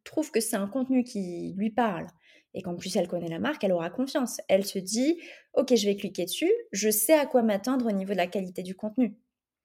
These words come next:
Euh, je sais que cette marque ne va pas me raconter des contenus intéressants. » Donc, en fait, déjà, on part avec une longueur d'avance, euh, ouais, quand on a travaillé sa notoriété, euh,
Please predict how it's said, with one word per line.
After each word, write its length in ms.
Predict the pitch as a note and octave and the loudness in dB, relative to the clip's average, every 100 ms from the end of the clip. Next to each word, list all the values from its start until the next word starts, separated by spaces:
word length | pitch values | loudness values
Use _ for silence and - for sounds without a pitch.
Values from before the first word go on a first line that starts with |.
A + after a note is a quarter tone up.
| _ _ - | _ _ -10
Euh, 140 | E3+ F3+ | -6 -4
je 100 | F#3+ | -4
sais 240 | - D4 | 0 0
que 80 | D4+ | 4
cette 220 | - - | 4 4
marque 200 | A#3+ - | -4 -2
ne 60 | F#3+ | -4
va 40 | |
pas 140 | - B3+ | 2 2
me 80 | G3 | 2
raconter 320 | E3 G#3 G3+ | 0 0 4
des 120 | G#3+ | 4
contenus 300 | G#3+ G3+ G#3 | 4 0 0
intéressants. » 440 | F#3 F#3 F#3 C4+ C#4 | 2 4 4 4 2
Donc, 140 | A#3+ | 2
en 80 | - | 0
fait, 180 | A#3+ A#3 | 0 2
déjà, 300 | G#3+ G3+ B3 | 2 2 2
on 120 | G#3 | 0
part 160 | G#3+ G3 | 0 0
avec 220 | F#3 F#3 | -2 -2
une 60 | |
longueur 280 | F#3+ F#3 F#3 | -4 -2 -2
d'avance, 380 | F#3 A#3 B3+ - | 0 0 0 0
euh, 60 | F#3+ | -2
ouais, 140 | F#3+ | -2
quand 220 | F#3 F#3 | -6 -8
on 60 | F#3 | -8
a 80 | F3+ | -8
travaillé 300 | - G3 G3+ | -4 -2 -2
sa 180 | F#3+ | -4
notoriété, 720 | F3+ F3+ F3+ F3 E3+ - A3 | -4 -6 -4 -4 -4 0 2
euh, 80 | A3 | 2